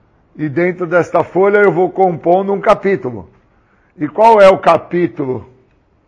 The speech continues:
que eu acabei por compor da minha vida com um índice, a qual eu não entendia que aquela situação que eu me encontrava caído na rua, encostado na parede do bar,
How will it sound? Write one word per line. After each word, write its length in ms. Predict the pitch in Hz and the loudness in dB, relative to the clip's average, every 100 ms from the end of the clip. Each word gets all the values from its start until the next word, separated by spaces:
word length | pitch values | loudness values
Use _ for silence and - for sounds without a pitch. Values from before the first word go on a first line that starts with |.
| _ _ _ _ | _ _ _ _
que 140 | - 156 | -6 -2
eu 140 | 165 | -2
acabei 400 | 147 151 143 165 | -2 -4 -4 -6
por 240 | 160 160 | -6 -10
compor 500 | 120 160 135 160 160 | -4 -6 -6 -4 -4
da 140 | 151 147 | -4 -8
minha 220 | 147 143 | -8 -8
vida 400 | 131 175 139 107 - _ _ - | -4 -4 -4 -8 -14 _ _ -8
com 160 | 175 | -6
um 220 | 170 165 | -6 -6
índice, 640 | 190 196 156 120 - 123 98 _ _ _ _ _ _ | -6 -6 -8 -14 -16 -16 -16 _ _ _ _ _ _
a 140 | 127 | -8
qual 220 | - 165 | 0 2
eu 120 | 170 170 | 2 0
não 160 | 185 | -2
entendia 760 | 185 175 160 156 185 156 117 85 _ _ _ _ _ | -4 -6 -6 -2 0 0 -2 -10 _ _ _ _ _
que 240 | 139 156 | -6 -4
aquela 400 | 151 - 185 190 | -2 0 2 2
situação 480 | 180 - 170 - 170 | -2 -4 -6 -4 -6
que 100 | 170 | -6
eu 40 | |
me 100 | 165 | -8
encontrava 840 | 165 156 147 127 165 165 127 101 - _ _ _ _ _ _ _ - | -8 -6 -6 0 2 4 2 -4 -14 _ _ _ _ _ _ _ -2
caído 400 | 147 156 175 170 | 0 2 0 -2
na 120 | 165 | -2
rua, 580 | 135 156 180 139 98 - _ _ _ _ _ _ _ _ _ _ | 0 2 4 2 0 -12 _ _ _ _ _ _ _ _ _ _
encostado 600 | 143 147 151 - 175 165 | -12 -4 -4 2 2 2
na 120 | 170 160 | -4 0
parede 400 | 160 160 160 156 | 0 2 -2 -4
do 100 | 156 | 2
bar, 640 | 170 170 127 101 - | 4 6 4 -4 -18